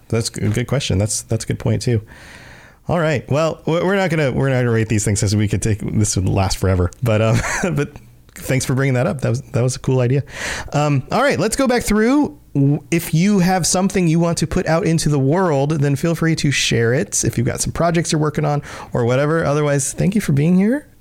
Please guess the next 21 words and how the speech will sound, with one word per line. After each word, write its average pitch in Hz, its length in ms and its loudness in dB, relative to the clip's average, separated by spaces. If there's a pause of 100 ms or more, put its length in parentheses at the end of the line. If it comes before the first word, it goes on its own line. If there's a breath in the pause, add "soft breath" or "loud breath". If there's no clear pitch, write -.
And 135 240 0
this - 300 -4
is 151 100 2
always 147 200 0
a 151 60 0
lot 143 160 0
of 135 60 -4
fun. 156 260 0 (300 loud breath)
I'm 120 80 0
so 170 160 0
sorry 160 260 0
that 151 180 0
Sam 160 240 0
only 156 280 2
could 156 120 -2
call 151 220 0
in 147 80 2
from 147 160 0
the 147 80 0
car. 120 420 0 (380 loud breath)
Uh, 120 280 2